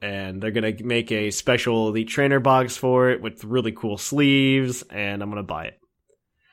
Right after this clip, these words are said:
So, <laughs> uh, let's see. Um, there was also a random video this week of the hiker at the top of the volca-, of Wela Volcano,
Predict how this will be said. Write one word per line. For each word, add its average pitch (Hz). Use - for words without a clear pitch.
So, 120
<laughs> 131
uh, 131
let's 131
see. 120
Um, 120
there 139
was 151
also 220
a 180
random 139
video 143
this 175
week 202
of 131
the 131
hiker 131
at 123
the 135
top 123
of 120
the 117
volca-, 120
of 120
Wela 127
Volcano, 120